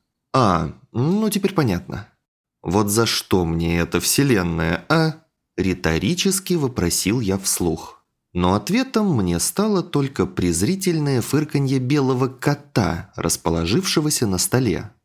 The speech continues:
«Кис-кис!» позвал я. Кот поднялся, помялся с лапы на лапу и сел ко мне задом,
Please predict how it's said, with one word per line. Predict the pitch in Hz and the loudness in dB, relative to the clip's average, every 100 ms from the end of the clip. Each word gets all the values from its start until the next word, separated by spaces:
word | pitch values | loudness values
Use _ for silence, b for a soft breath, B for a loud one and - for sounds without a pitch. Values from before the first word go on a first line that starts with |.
| _ - | _ -6
«Кис-кис!» | 110 147 233 262 - - 233 110 - - - _ _ | 0 2 2 0 -2 0 2 2 -2 -6 -12 _ _
позвал | - 87 76 80 87 151 | 0 0 0 0 2 2
я. | 123 80 64 - _ _ | 0 -2 -4 -14 _ _
Кот | - 240 - | -6 -4 0
поднялся, | 120 98 85 82 78 - 107 151 - _ _ _ _ | 0 2 0 0 -2 -2 -4 -4 -8 _ _ _ _
помялся | 90 82 85 156 196 104 | 0 2 2 0 0 0
с | - | 0
лапы | 123 170 95 | 0 0 0
на | 87 85 | 0 2
лапу | 85 123 214 - 196 196 - | 2 2 0 0 -2 -2 -2
и | 143 | -2
сел | - - 95 135 | 0 2 2 2
ко | 110 | 2
мне | 92 92 | 2 2
задом, | 107 190 143 90 82 - | 2 2 0 0 -2 -8